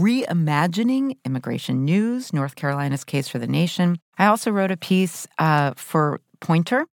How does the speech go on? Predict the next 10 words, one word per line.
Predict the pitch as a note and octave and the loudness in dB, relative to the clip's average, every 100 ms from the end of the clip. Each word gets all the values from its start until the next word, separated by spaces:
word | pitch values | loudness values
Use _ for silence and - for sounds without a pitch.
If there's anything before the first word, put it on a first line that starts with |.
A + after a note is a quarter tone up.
| _ | _
the | D3+ | -4
industry | - D#3+ D#3+ - - E3+ D#3+ D#3 D#3+ D#3 - | 0 0 0 -2 0 2 2 2 0 -2 -4
organization, | D3+ E3 D3+ C#3 D3+ D#3 D#3+ D#3 | 0 2 2 2 0 0 0 0
the | C3 | 2
institute | D#3 E3 - E3 - E3+ F#3 G#3 _ | 2 2 0 -4 0 0 0 -2 _
that | D#3 C#3 C#3 - | 0 2 0 -2
examines | C#3 C3 C#3+ C#3 D3+ D#3 D#3+ E3 - | -4 0 0 2 2 2 2 0 -2
and | B2 B2+ - | -4 -2 -2
educates | C3 D3+ - D3+ C#3 - - | -2 -2 -2 0 -2 -4 -8
journalists. | - C3+ D#3+ A3 D#4+ - - | -2 2 2 2 -2 -6 -10